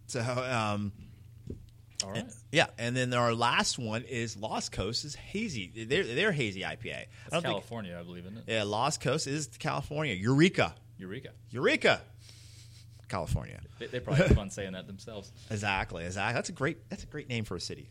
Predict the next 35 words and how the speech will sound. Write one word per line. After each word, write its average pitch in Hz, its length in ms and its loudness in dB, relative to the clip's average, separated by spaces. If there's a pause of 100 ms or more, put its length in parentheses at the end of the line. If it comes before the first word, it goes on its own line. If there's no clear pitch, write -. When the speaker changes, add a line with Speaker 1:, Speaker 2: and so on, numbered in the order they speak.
Speaker 1:
or 117 60 -2
Speaker 2:
It 131 40 0
is. 185 120 -2
Speaker 1:
town 98 220 -2
or 101 80 -2
whatever. 113 400 -4
So, 90 440 -2 (380)
okay, 196 240 6
so 143 160 4
we're 170 180 4
gonna, 226 220 2
so 143 240 0
we 131 160 0
have 123 240 4
five 160 560 8
hazy 160 400 0
I 156 140 6
P 156 200 0
As. 151 440 4
Speaker 2:
Mm-hmm. 135 240 -6 (280)
Speaker 1:
Uh, 123 380 4 (160)
we 143 160 -4
have 127 160 2 (300)
all 151 180 8
parts 156 240 10
of 147 80 -2
the - 20 -6
country. 143 320 0 (200)
Uh, 117 220 -4 (120)
two 175 160 -2
from 151 200 -4
Florida, 151 600 6
one 139 320 0
from 139 180 -2
Michigan, 143 680 4